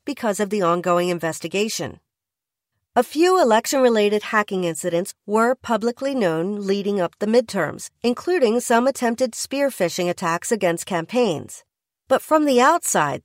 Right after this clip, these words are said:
those attempts appeared largely unsuccessful, seemingly because political organizations shored up their digital security after the wake-up call of twenty sixteen. But the major N R C C breach is a reminder that what's publicly known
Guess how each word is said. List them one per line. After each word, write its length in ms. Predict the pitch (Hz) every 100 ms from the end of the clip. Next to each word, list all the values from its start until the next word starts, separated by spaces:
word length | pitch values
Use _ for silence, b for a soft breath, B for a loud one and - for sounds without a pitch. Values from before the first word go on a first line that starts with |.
| _
those 260 | - 240 277
attempts 380 | 330 277 247 -
appeared 460 | 233 - 262 247
largely 600 | 214 233 302 339 269 277
unsuccessful, 840 | 247 233 226 208 202 175 - 131 - _ _ _ _
seemingly 600 | - 359 277 214 190 220
because 380 | 220 233 214 202
political 540 | 226 190 196 208 233
organizations 840 | 202 202 226 220 180 160 202 208
shored 440 | - - 190 208 226
up 180 | 220
their 140 | 247 247
digital 480 | 180 202 190 202 214
security 640 | 226 - 311 262 185 220
after 280 | 190 - 226
the 120 | 214
wake-up 400 | 180 185 214 208
call 240 | 190 180 196
of 120 | 208
twenty 300 | - 165 165
sixteen. 640 | - 208 - 294 220 131 _ _ _ _ _ _ _
But 160 | - -
the 60 | 220
major 560 | 214 262 330 226 196
N 160 | - 233
R 160 | 233 214
C 220 | - 202
C 240 | - 196
breach 440 | 160 240 196 160 -
is 160 | 214 208
a 60 |
reminder 580 | 226 233 226 285 294 214
that 200 | 196 190
what's 360 | - 196 208 - -
publicly 540 | - 320 285 202 180
known 480 | 185 262 214 160